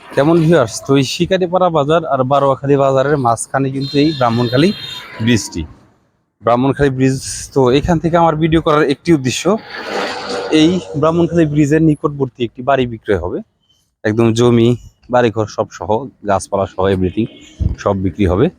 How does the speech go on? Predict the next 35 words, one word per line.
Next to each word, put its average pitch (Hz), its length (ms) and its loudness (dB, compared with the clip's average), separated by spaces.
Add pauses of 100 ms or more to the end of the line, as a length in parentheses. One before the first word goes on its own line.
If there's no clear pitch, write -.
(340)
সেই 127 200 0
জন্য 120 260 2
আমার 101 220 2
এই 120 100 2
ভিডিওটি 107 340 0
করা। 85 260 0
আসুন, 131 260 0 (600)
আপনাদেরকে 98 480 -2
নিয়ে 104 180 4
যাচ্ছি, 104 380 0 (160)
সাথেই 101 340 -2
থাকুন। 98 300 -2 (1160)
দেখতে 92 220 -2
পাচ্ছেন, 156 360 -2
এটি 98 200 -4
হচ্ছে - 220 -4 (600)
পিচ 90 200 2
ঢালাই 95 200 2
রোড। 104 220 0 (1300)
এই 92 80 0
পিচ 98 380 0
ঢালাই 110 180 2
রোড 104 240 0
ধরে 123 260 2
সামনে 104 320 0
হেঁটে 104 180 0
যাচ্ছি। 104 340 -2
আসুন, 120 300 0 (1160)
পায়ে 127 200 2
হেঁটে 127 200 2
গেলে 139 160 4
হয়তো 123 200 -2
দুই 143 180 2
মিনিট 123 260 2
লাগবে। 107 300 0